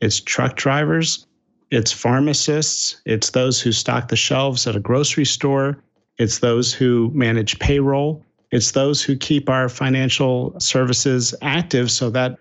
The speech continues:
there's no run on the banks and so that people get their paychecks and they can afford food. Right now, there may be a mortality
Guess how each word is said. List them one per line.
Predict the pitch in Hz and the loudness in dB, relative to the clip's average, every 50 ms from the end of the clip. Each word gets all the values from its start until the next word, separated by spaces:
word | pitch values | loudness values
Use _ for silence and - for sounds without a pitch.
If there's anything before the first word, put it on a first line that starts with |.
| _ _ _ _ _ _ | _ _ _ _ _ _
there's | 127 123 113 - | 0 0 2 2
no | 135 127 135 135 | 2 2 2 2
run | 127 117 127 139 143 | 2 2 2 2 2
on | 143 139 143 | 2 0 0
the | 135 | 0
banks | 123 156 170 170 139 110 - - | 0 0 0 0 0 -2 -2 -2
and | 120 110 110 | -2 -2 -2
so | - - 123 120 | 0 0 0 0
that | 127 135 - 147 - - | 0 -2 -4 -6 -10 -2
people | - 131 123 123 127 117 | 0 0 0 2 0 0
get | - 135 135 - | 0 0 0 0
their | 143 139 | 0 -2
paychecks | 135 - - 165 170 165 - - 117 107 101 - - | 0 0 0 0 0 0 0 -2 -2 -2 -2 -2 0
and | 120 117 | 0 0
they | 120 123 | 0 0
can | 113 127 127 | 0 0 0
afford | 113 113 - 139 147 160 160 - | 0 0 0 0 2 2 0 -2
food. | - - 117 110 110 101 101 104 - _ _ _ _ _ _ _ | -2 0 2 2 2 0 -2 -6 -12 _ _ _ _ _ _ _
Right | - 175 214 247 220 | 0 0 0 2 0
now, | 170 165 185 185 151 127 123 120 | 0 0 0 0 0 0 0 -2
there | 117 120 135 139 147 | 0 0 0 2 2
may | 160 175 175 | 2 0 0
be | 165 185 170 | 0 0 0
a | 135 131 | 0 2
mortality | 127 127 123 120 110 120 - - - 160 185 190 170 123 107 110 110 110 - | 2 2 0 -2 -2 -4 -6 -2 -2 0 2 2 2 2 2 2 0 0 -2